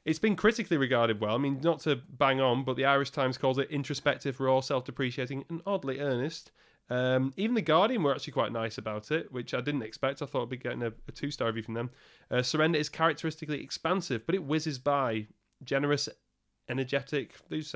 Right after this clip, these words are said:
these sort of things." And New York Times says, "Like U two, Surrender soars whenever the spotlight comes on." So I think it's been,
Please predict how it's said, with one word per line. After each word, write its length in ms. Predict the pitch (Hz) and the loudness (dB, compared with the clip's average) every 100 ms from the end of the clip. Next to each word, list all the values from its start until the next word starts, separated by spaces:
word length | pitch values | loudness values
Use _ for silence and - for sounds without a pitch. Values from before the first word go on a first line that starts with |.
| 123 | -8
these 200 | 135 131 | -8 -8
sort 120 | 135 120 | -6 -6
of 60 | |
things." 240 | 143 135 - - - _ | -4 -4 -6 -20 -20 _
And 380 | 127 131 127 127 | 0 2 2 -2
New 120 | 143 147 | -2 2
York 320 | 143 139 - | 4 2 0
Times 300 | 151 139 131 | 0 0 2
says, 240 | 139 123 | 0 0
"Like 340 | 151 170 - 160 | 0 0 -2 -8
U 140 | 143 | -6
two, 240 | - 180 | 0 2
Surrender 380 | 165 151 143 139 | 2 0 0 0
soars 540 | 131 - 185 160 156 131 | -2 0 4 6 4 2
whenever 300 | 131 131 127 | 0 2 0
the 80 | |
spotlight 540 | 120 - 131 123 117 - | -2 0 -2 0 -6 -6
comes 300 | 120 117 113 | -6 -6 -6
on." 200 | 107 107 _ _ _ | -6 -8 _ _ _
So 280 | - 156 151 - _ - | 0 2 2 -2 _ -4
I 80 | 190 | -2
think 260 | 285 277 | 0 -2
it's 180 | 262 180 | -4 -6
been, 480 | - 208 156 131 | 0 2 2 0